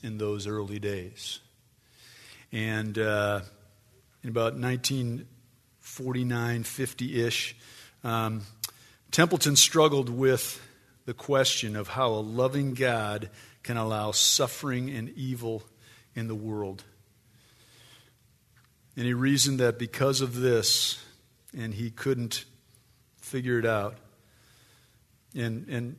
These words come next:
other difficult questions he had, he didn't have the answers, and so he figured, and he reasoned that no one can know if God exists. And so he walked away from the faith.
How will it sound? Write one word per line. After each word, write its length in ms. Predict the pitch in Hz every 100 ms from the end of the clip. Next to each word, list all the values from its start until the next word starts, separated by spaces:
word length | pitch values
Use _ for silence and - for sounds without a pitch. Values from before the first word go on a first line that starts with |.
| - _ - _ -
other 180 | 139 127
difficult 440 | 117 107 110 120 -
questions 400 | 113 101 113 -
he 100 | 113
had, 340 | 98 98 95 - - _ _ _ - _ _
he 100 | 113
didn't 180 | 117 135
have 140 | 135
the 100 | 131
answers, 600 | 120 104 - 101 - - - - -
and 100 | 107
so 160 | - 117
he 80 |
figured, 560 | 113 - 113 110 113 98 - - _ _ _ _ 113
and 100 | 107
he 100 | 110
reasoned 500 | 117 113 107 101 92 - - - - - - - _
that 160 | 110 107
no 180 | 110 113
one 220 | 117 120
can 180 | 117 113
know 220 | 110 107
if 100 | 98
God 240 | 113 104
exists. 600 | 104 95 104 98 - - - - - - _ _ _ _ - - - - -
And 100 | 107
so 160 | 110
he 300 | 101 104 101 - - - _ _ -
walked 220 | 107 107
away 160 | 117 110
from 160 | - 107
the 40 |
faith. 320 | 170 160 -